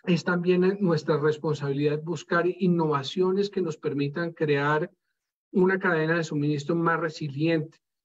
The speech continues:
y preparada para la siguiente crisis, pues la falta de dispositivos médicos para el ecosistema de la salud puede tener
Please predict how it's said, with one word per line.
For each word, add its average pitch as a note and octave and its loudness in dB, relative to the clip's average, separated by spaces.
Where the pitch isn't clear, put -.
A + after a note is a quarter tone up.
y E3+ 0
preparada D#3 2
para E3+ -2
la D#3 -2
siguiente D3 -4
crisis, F3+ -4
pues F3+ 2
la D#3+ 2
falta F#3+ 0
de A3 4
dispositivos F3+ 0
médicos F#3+ 2
para D#3+ -2
el D3+ 0
ecosistema D3+ -2
de F3 2
la E3 0
salud D3+ -2
puede E3+ 2
tener D#3 0